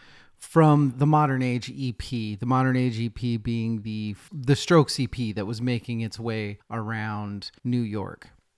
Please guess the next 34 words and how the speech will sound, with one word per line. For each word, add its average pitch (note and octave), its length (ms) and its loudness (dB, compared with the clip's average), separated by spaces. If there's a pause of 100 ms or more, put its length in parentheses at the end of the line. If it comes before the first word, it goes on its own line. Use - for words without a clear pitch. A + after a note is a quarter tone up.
(260)
Now, D3 260 0
they E3 200 2
weren't G3+ 340 2 (180)
the D#3+ 80 0
first D3+ 460 4 (260)
band C3 680 0
that B2+ 140 -2
really C3+ 260 0
started C#3 760 4
this A#2 200 -2
off, C3 300 4
though. A2+ 180 -6
There B2+ 200 -2
were C#3 220 4
a C3+ 40 2
couple F#3 400 0
other C3 240 2
ones. G2+ 460 -8 (100)
A C#3 120 -10
good D#3 180 2
amount C#3 260 6
of C3 60 6
you B2 60 2
that A#2 100 2
are A2+ 60 2
listening A2+ 340 -2
to A2 80 0
this A2 220 -2
are A#2+ 60 -4
probably A#2 240 -2
familiar A#2 380 -4
with A2 120 -6
the A2+ 100 -4
Walkmen, A2 800 -4